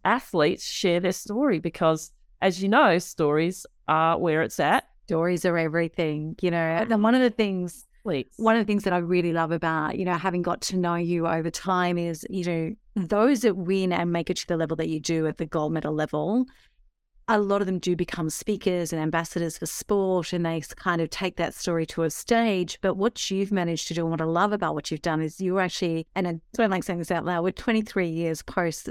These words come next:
Speaker 2: Sydney, and you're still speaking and still in demand for speaking, because you've actually found a way to make your story timeless and not just about the gold medal event. Would that be right and fair?
Speaker 1: Absolutely. And that's what I'm trying to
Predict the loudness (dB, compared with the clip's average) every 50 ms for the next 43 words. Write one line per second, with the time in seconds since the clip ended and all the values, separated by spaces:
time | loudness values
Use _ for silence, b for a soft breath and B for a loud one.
0 | -12 -10 -12 -6 -2 -4 -2 -2 -2 -2 -2 -2 -2 -2 -4 -2 0 0 0 -2
1 | -4 -8 -6 -4 -4 -4 -6 -8 -10 -4 -2 -2 -2 -2 -6 -6 -4 -4 -2 -4
2 | -4 -4 0 0 2 2 2 2 0 2 0 0 0 2 0 2 2 0 0 -2
3 | -4 -4 -4 -6 -6 -2 -2 -2 -2 -2 -2 -8 -6 -4 -6 -8 -4 -2 -2 0
4 | 2 2 2 2 0 0 -2 -4 -2 0 -2 -2 0 0 0 0 -2 -2 -2 -2
5 | -2 -2 -4 -2 -4 -6 -6 -4 -4 -4 -4 -4 -4 -6 -10 -14 -6 0 0 2
6 | 2 2 0 0 0 -2 -2 -4 -6 -14 -16 _ _ _ -20 -20 -8 -4 -2 0
7 | 0 2 2 2 0 0 0 0 0 0 -4 -4 -2 -2 -2 -2 -4 -4 0 0
8 | 0 0 0 0 -2 -2 -2 -4 -4 -4 -2 -2 -2 -2 -4 -6 -6 -6 -8 -2
9 | 0 0 -2 _ _ _ _ -2 -2 0 2 2 2 2 0 0 0 0 0 0
10 | -2 -2 -2 0 0 2 2 0 -2 -2 -6 -4 0 2 4 4 4 4 2 2
11 | 2 0 -2 -2 -2 0 2 4 4 2 2 2 0 2 2 4 2 2 0 0
12 | 2 2 2 2 0 -4 -4 -2 -2 0 0 -2 -4